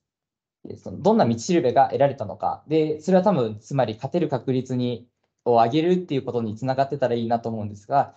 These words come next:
そんな道しるべが、えー、どんなものが得られたかっていうことを、今回は実際にトレーニングした課題とともに、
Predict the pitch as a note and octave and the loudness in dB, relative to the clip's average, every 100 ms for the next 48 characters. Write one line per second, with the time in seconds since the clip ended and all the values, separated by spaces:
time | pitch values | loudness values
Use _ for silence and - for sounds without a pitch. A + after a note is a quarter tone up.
0 | _ - F#3 F3+ F3 - F#3+ F3 B2 B2 | _ -2 0 0 -4 -10 -6 -2 0 4
1 | C#3 B2 A#2+ A#2 A2 A2 G#2+ G2+ G2 C#3 | 4 4 0 -2 -2 -2 -6 -8 -6 -4
2 | D3 A2+ A#2 A2 B2+ C#3 C#3 C#3 D3 - | -2 -2 -4 -2 0 0 -2 -2 -4 -4
3 | D3 F3 F3 G3+ - - E3 C3+ E2+ D#2 | -6 -4 0 0 0 -4 -2 -2 0 -2
4 | - _ _ A#2+ A#2 D#3 C#3+ D3+ E3 D3 | -6 _ _ -8 -2 -2 0 2 2 2
5 | A2 G2+ G2+ - A2 - C3 C#3+ C#3+ D3 | -2 -6 -12 -10 -6 -2 2 2 0 -4
6 | E3 D#3 D3+ F3 A2+ - | -2 -2 -2 -2 -4 -8